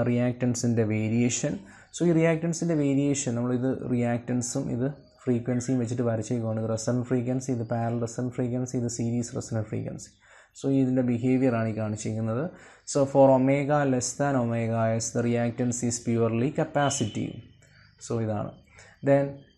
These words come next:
for omega greater than omega s, reactance is, omega s-ൽ റിയാക്റ്റൻസ് നമ്മൾ പറഞ്ഞു സീറോ ആവും. So this, at this point the reactance will become zero, and for omega greater than omega s it will become, uh,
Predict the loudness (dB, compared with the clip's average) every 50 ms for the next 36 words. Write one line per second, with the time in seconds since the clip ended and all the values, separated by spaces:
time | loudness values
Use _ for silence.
0 | _ _ _ _ _ _ _ _ 0 4 6 6 6 6 6 4 2 4 4 2
1 | 4 4 4 4 4 4 2 0 2 2 2 2 2 2 2 2 2 2 2 2
2 | 2 2 2 0 0 -2 -2 -4 -4 -6 -10 -16 _ -6 -2 0 2 2 2 0
3 | 0 0 -2 -2 0 0 0 -2 0 -2 -4 -8 -10 -12 -18 -20 -20 _ _ _
4 | _ _ _ _ _ _ -20 -18 _ -4 -2 0 0 2 2 2 2 2 2 2
5 | 0 0 0 2 2 2 2 0 -4 -8 -18 -20 -20 _ _ 0 2 2 2 2
6 | 2 -2 -2 0 2 2 4 4 2 4 2 2 2 2 0 -2 -2 -4 -2 0
7 | 0 2 2 2 2 2 2 0 0 -2 -6 -6 -6 -4 -2 -2 -2 -4 -4 -4
8 | -4 -2 0 2 2 2 0 -2 -6 -6 -4 -2 -2 -2 -2 -2 -4 -4 -4 -4
9 | -2 -2 -2 -2 -4 -4 -6 -6 -4 -4 -2 -2 -2 -2 -4 -4 -4 -4 -6 -6
10 | -8 -14 -20 -20 -20 _ _ -12 -6 -2 0 0 0 2 2 0 0 -2 -6 -12
11 | -20 _ -6 -4 -4 -2 0 0 0 2 2 2 2 2 2 2 2 2 2 2
12 | 2 0 0 0 0 0 2 2 2 2 2 2 0 0 0 0 0 0 0 -2
13 | -2 -4 -4 -4 -4 -2 -2 -2 -2 -2 -2 -4 -4 -4 -4 -2 -2 -4 -6 -12
14 | -20 _ _ _ _ -16 -10 -8 -6 -4 -2 -2 -2 -4 -4